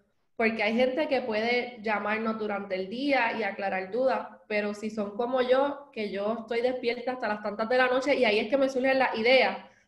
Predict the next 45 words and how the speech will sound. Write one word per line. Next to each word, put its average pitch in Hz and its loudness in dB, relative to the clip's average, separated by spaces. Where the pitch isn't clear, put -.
A 220 2
la 208 6
una 233 4
de 262 6
la 269 8
mañana 269 4
estoy 233 -4
buscando 254 0
cómo 269 8
desarrollar 247 2
mi 240 0
negocio, 233 0
cómo 269 4
hacer 262 4
un 262 4
registro, 254 0
cómo 226 -4
hacer 247 -2
estas 254 -2
cosas. 294 -2
A 208 0
esa 220 0
hora 269 4
no 240 0
puedo 233 0
llamar 233 4
a 220 2
nadie 226 0
a 208 2
que 214 -4
me, 208 -2
me 214 -6
conteste 202 -8
una 220 -2
pregunta. 214 -4
Pues 240 4
entonces 269 0
creamos 220 0
estas 277 -2
guías 294 0
que 247 -4
están 208 -8
en 208 -4
nuestra 247 -4
página 247 -4